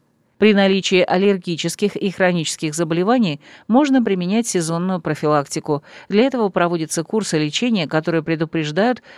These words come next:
возможные реакции на смену времён года. Кормление грудью является отличной профилактикой метеозависимости. Это позволяет организму укрепиться и противостоять внешним факторам.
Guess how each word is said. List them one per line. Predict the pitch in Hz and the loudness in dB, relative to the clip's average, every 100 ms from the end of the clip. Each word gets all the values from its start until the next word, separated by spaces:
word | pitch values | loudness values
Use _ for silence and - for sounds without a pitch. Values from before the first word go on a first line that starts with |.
| - | -2
возможные | 196 196 190 170 156 156 | 2 2 2 -2 -2 -2
реакции | 151 175 202 - 240 | 0 0 -2 -2 0
на | 202 | 0
смену | 160 156 143 156 | -2 -4 -2 -2
времён | 156 143 139 135 | -2 -2 -2 -2
года. | 131 131 123 123 _ _ _ _ _ _ _ - | -4 -4 -6 -10 _ _ _ _ _ _ _ 2
Кормление | 196 196 190 175 175 | 4 4 2 0 -2
грудью | 175 202 202 170 | 0 0 2 2
является | 175 175 190 185 - 190 | 2 2 2 2 0 -2
отличной | 175 170 170 196 220 208 | -2 -2 -2 -2 -2 0
профилактикой | 190 175 165 160 - 180 175 | 0 0 0 0 -2 -4 -2
метеозависимости. | 165 151 165 170 180 170 156 151 143 147 143 - - - | -2 -2 -2 0 0 0 -2 -6 -4 -4 -6 -8 -14 -4
Это | 208 208 | -2 0
позволяет | 214 208 208 202 196 | 2 2 4 2 2
организму | 185 185 190 185 180 175 | 0 0 -2 -2 -2 -4
укрепиться | 165 165 202 240 - 160 - - - | -2 -4 -2 -4 0 -2 -2 -14 -4
и | 330 | 0
противостоять | 233 196 170 151 - 151 180 202 | 2 2 0 0 0 2 2 0
внешним | 160 156 151 156 151 | -4 -4 -2 -4 -4
факторам. | - 147 - 135 123 | 0 -2 0 -4 -4